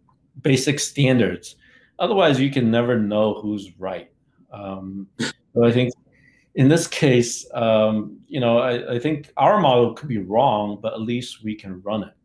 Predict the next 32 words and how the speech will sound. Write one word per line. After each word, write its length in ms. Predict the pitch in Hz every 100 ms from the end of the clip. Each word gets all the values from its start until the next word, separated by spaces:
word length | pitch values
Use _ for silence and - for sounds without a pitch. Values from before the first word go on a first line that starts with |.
| _ _ _ _
right? 320 | - 92 101
So 140 | - 113
you 160 | 107 107
can 140 | 107
say, 380 | - 107 104 - _ _ _ _ _ _
well, 480 | 117 110 107 104 - -
if, 540 | 107 104 - - - _ _
if 180 | 113 -
you 60 | 107
have 100 | 98
a 40 |
better 240 | 107 151 185
model, 640 | 120 107 104 107 107 107
then 420 | 104 104 98 104 -
it, 320 | 113 110 107
your 240 | 113 107 101
model 520 | 104 107 110 104 104
should 360 | - - 113 110
be 180 | 98
able 280 | 104 107 101
to, 240 | - 98 92 _ _ _ _ _
um, 480 | - 95 92 90 - - _
to 180 | - 104
produce 480 | - 104 107 104 -
better 300 | 107 104 101
behavior, 680 | 92 92 117 120 - - -
behavior 460 | 95 98 95 95
that's 260 | 92 87 -
more 220 | 95 87
similar, 340 | - 135 123 - _ _ _ _ _ _ _ _ _ _ _ _ 95 - - -
right? 180 | 95 87 _ _ _ _
So, 760 | - 120 113 113 110 - -